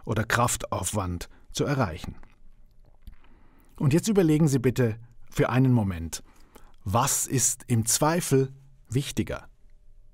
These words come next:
Effektiv zu sein oder effizient zu sein? Nun,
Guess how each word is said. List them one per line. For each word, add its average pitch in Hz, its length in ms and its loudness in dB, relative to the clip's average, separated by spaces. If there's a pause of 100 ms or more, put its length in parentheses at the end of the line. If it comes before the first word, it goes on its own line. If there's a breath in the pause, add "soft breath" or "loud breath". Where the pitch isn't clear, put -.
(600)
Effektiv 147 760 0
zu 190 100 0
sein 156 420 2 (200 soft breath)
oder - 220 2
effizient 147 580 0
zu - 200 -6
sein? - 360 -8 (3000 soft breath)
Nun, 123 380 4